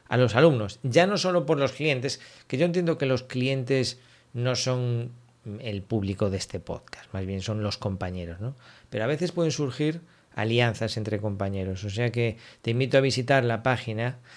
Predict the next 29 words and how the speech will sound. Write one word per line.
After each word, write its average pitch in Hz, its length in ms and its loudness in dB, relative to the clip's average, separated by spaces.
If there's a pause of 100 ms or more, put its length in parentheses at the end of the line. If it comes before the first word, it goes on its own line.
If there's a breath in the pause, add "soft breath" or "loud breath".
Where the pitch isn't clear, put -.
(200 loud breath)
de 117 140 0
aparejadorivan 120 640 0
punto 123 280 0
com 113 220 0
profesionales. 131 880 2 (420)
Ahí 139 180 0
hay 156 180 2
unos 135 300 -2
cuantos. 131 680 -2 (580 soft breath)
Voy, 123 200 2
los 120 160 2
voy 143 100 0
incorporando, 135 560 2
a 131 60 4
veces 127 260 0
tengo 127 220 -2
que 123 80 -2
insistir 120 420 -4
para 113 160 -2
que 107 80 -6
se 110 140 -4
vayan 113 320 -2
metiendo, 131 680 2
también 120 260 -2
tengo 120 200 0
un 110 100 -2
P 110 140 -2
D 127 140 6
F, 123 260 0